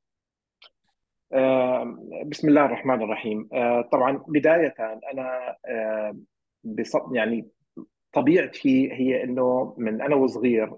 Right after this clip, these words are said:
آه، بحب ال-، آم، خلينا نقول التميز.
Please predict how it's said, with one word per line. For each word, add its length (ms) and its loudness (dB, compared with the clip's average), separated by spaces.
آه، 100 0
بحب 420 -4
ال-، 300 -2
آم، 500 0
خلينا 260 -4
نقول 200 2
التميز. 720 -4